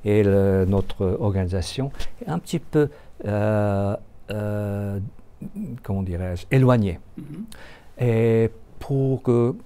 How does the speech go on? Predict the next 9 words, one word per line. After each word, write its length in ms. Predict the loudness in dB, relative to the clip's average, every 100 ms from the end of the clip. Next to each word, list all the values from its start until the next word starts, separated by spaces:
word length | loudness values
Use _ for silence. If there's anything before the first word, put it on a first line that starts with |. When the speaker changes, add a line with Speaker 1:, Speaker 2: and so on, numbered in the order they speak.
| -18 -12
Speaker 1:
pour, 600 | -2 0 2 2 0 0 0
euh, 640 | 0 0 0 0 -2 -4 -6 -18 -20 -20 -20 -20 -20 -20 -18 -18 -18 -10 0
être 300 | 0 0 -2
cette 400 | 0 -2 0 -2 0
distance 600 | -2 -2 0 -2 -2 -4 -14 -16 -12
plus 200 | 0 0 2
étroite, 600 | -2 -2 -4 -4 -18 -20 -16
Speaker 2:
Mhm. 60 | -14 -14 -12
Speaker 1:
euh, 220 | -4 -2